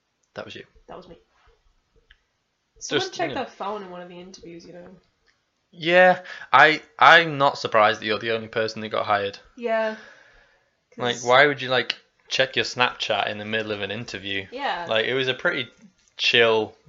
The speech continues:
Speaker 1: interview, but
Speaker 2: But, like,
Speaker 1: not
Speaker 2: not
Speaker 1: that
Speaker 2: that
Speaker 1: chill.
Speaker 2: chill. Yeah. <laughs> Like, maybe he just kinda got that vibe.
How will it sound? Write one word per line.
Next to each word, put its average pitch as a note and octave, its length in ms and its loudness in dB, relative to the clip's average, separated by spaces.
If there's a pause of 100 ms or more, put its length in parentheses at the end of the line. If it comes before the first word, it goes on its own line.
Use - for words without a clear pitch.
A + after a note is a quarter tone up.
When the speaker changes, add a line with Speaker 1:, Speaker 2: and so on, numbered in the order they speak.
(400)
Speaker 1:
interview, A#2+ 580 -8
but G2+ 280 -4
Speaker 2:
But, - 80 -10
like, A#2+ 60 -6
Speaker 1:
not D3+ 140 0
Speaker 2:
not A#3 100 -2
Speaker 1:
that A2 180 6
Speaker 2:
that - 60 -8
Speaker 1:
chill. G2 300 -2
Speaker 2:
chill. - 140 -8
Yeah. A3 440 4 (180)
<laughs> - 200 -20
Like, G#3+ 300 -10 (380)
maybe A3 220 -6
he C#4 120 -8
just A#3+ 220 -12
kinda G#3+ 200 -10
got G3+ 240 -6
that F#3 200 -6
vibe. F3 420 -12